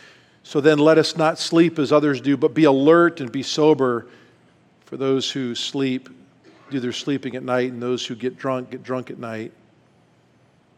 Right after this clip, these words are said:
But since we are of the day, let us be sober, and having put on the breastplate of faith, protect your heart and love, and the helmet and hope of salvation." We're protecting our heads together, our hearts and our heads.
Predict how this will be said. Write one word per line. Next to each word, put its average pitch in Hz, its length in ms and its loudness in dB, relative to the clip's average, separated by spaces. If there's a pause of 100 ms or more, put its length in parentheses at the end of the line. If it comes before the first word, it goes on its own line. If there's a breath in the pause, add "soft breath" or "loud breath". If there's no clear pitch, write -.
(220)
But 120 140 -18
since - 280 -12
we 135 140 -4
are 123 100 0
of 110 100 -4
the 120 80 -6
day, 127 220 0
let 123 160 -2
us 117 100 -12
be 113 140 -18
sober, 127 400 -6
and 117 80 -8
having 117 220 -10
put 127 120 -10
on 123 120 -6
the 120 80 -10
breastplate 123 500 -6
of 110 100 -10
faith, 123 380 -4
protect - 400 -10
your 127 120 -10
heart - 560 -4 (1500 soft breath)
and 131 120 -14
love, 123 680 -2 (800 soft breath)
and 135 140 -4
the 123 60 -2
helmet 139 380 0
and 135 80 -12
hope 131 240 -2
of 135 100 -8
salvation." 127 840 -4
We're 131 100 -6
protecting 135 580 -6
our 123 140 0
heads 131 400 -2
together, 127 480 -10
our 139 120 -2
hearts 143 440 -2
and 123 100 -10
our 117 100 -8
heads. 131 640 -10